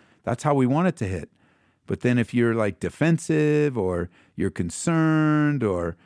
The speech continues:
you know, you're, um, whatever, whatever you, however it hits, take it to the Lord, uh, and let him do for you what you're not able to do for yourself.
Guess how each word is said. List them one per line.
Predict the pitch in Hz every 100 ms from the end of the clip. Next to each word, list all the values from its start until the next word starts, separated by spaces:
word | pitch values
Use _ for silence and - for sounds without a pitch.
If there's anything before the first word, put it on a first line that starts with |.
| _ _ _
you | - 92
know, | 87 85 85 87
you're, | 87 87 87 85 82 _ _ _ _ _ _ _ _ _ _ _ _ _ - _ -
um, | 80 80 78 80 82 - _ _ _ _ _ _ _ _ _ _ _ _ _ _ _ _ -
whatever, | 131 147 120 76
whatever | 131 143 160 170
you, | 156
however | 120 165 202 190
it | 135
hits, | 185 175 -
take | - 160 170
it | -
to | 170
the | 147
Lord, | 147 143 - - _ _ _ -
uh, | 95 92 95
and | 107 101 107 117
let | 135 170 131
him | 120 143 139 143 139 _ _ 107 95
do | 127 135 135 135 139 139 _ _ _
for | _ -
you | 110 113 120 95
what | 101 -
you're | 104
not | 110 113
able | 110 101
to | 95
do | 87 101
for | -
yourself. | 90 87 - 82 -